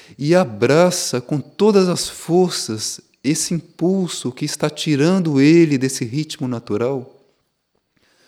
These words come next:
quando então ele abraça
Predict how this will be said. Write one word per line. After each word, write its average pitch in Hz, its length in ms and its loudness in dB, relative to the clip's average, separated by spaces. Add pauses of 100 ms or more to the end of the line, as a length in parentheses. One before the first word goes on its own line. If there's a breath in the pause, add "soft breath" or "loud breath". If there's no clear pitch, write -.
(640 soft breath)
quando 175 260 -2
então 120 560 -6 (140)
ele 139 180 -2
abraça 120 760 -2